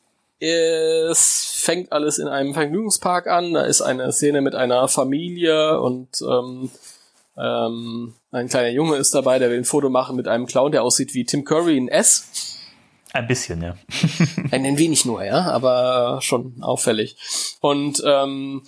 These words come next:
Speaker 1: dem Clown fliegen auf einmal, äh, Geisterfledermäuse aus dem Mund. Und dann bricht das Chaos aus. Der Junge ist auf einmal besessen und alle flüchten aus dem Park und der Park ist quasi dann, ja, wird dann zum, zum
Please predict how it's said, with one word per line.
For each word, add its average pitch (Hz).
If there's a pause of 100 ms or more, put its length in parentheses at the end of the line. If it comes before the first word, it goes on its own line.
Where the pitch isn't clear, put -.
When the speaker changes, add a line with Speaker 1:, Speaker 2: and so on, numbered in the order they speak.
(240)
Speaker 1:
dem 143
Clown 156
fliegen 156
auf 139
einmal, 135
äh, 135
Geisterfledermäuse 131
aus 123
dem 135
Mund. 135 (1000)
Und 151
dann 151
bricht 165
das -
Chaos 147
aus. 139
Der 135
Junge 165
ist 156
auf 151
einmal 147
besessen 151
und 139
alle 139
flüchten 143
aus 127
dem 123
Park 127
und 117
der 117
Park 123
ist - (420)
quasi 113
dann, 113 (240)
ja, 107 (220)
wird -
dann 113
zum, 117
zum 113